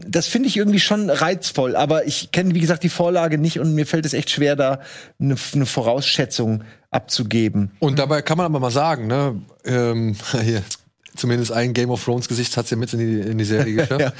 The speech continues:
Speaker 2: Aber man kann ja mal schon mal hinzufügen, ne? Ich meine, das ist diese High Fantasy oder beziehungsweise diese Fantasy, in der normalerweise, ja, wenn sich da zwei Leute die Hand geben, so sagt es unser Kollege, dann ist es schon das Höchste an Sexualität, was man da irgendwie mitbekommt.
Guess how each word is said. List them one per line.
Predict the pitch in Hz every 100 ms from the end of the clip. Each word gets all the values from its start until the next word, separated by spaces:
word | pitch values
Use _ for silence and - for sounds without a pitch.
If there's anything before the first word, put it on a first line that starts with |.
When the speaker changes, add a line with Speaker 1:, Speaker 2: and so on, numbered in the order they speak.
| - 165 - - - -
Speaker 2:
Aber | 131
man | 135 127
kann | 143
ja | 165
mal | 160
schon | - 151
mal | 147 139 -
hinzufügen, | 135 120 156 175 - 127 110 110
ne? | 127 143
Ich | 113
meine, | 135
das | 135 135
ist | 131
diese | 135 127
High | 117 139
Fantasy | 147 151 143 143 143 139
oder | 120
beziehungsweise | 110 131 123 110
diese | 110
Fantasy, | 104 127 131 120 131
in | 131 131 113
der | 123
normalerweise, | 117 113 120 131 117 120 120 120 120 113 - _ - - - - -
ja, | 107 113 104 - _ _ _ _ -
wenn | 123
sich | 127
da | 131
zwei | - 127
Leute | 127 135
die | 127 110
Hand | 123 147 -
geben, | 135 131 131 135 127
so | 120
sagt | 117 123 -
es | 131
unser | 127 123
Kollege, | - 117 123 123
dann | 120
ist | 117 -
es |
schon | - 120
das | 113
Höchste | 123 127 131
an | 113
Sexualität, | 113 - 113 104 117
was | 117
man | 117
da | 113
irgendwie | 107 113 113
mitbekommt. | 117 - - 104 98